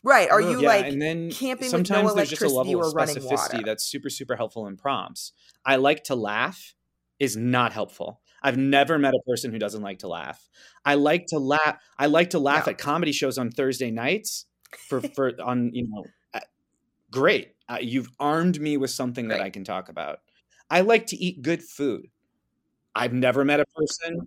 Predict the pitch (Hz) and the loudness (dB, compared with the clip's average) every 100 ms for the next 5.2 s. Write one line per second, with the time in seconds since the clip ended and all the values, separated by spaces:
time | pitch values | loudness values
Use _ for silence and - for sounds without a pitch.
0 | _ 123 107 156 156 90 85 76 - _ | _ -10 -6 -2 -2 -2 -6 -10 -14 _
1 | _ _ 156 185 202 190 - _ - 185 | _ _ 2 4 4 2 -10 _ 0 4
2 | 208 196 175 - 185 170 147 170 170 170 | 4 2 -2 0 2 0 0 0 0 0
3 | 147 127 110 107 117 85 127 110 123 127 | 2 2 0 -2 -4 -4 -4 -2 -2 -2
4 | 123 113 113 110 - 101 85 82 - 101 | -4 -2 -4 -4 -4 -4 -4 -6 -8 -8
5 | 98 87 | -8 -10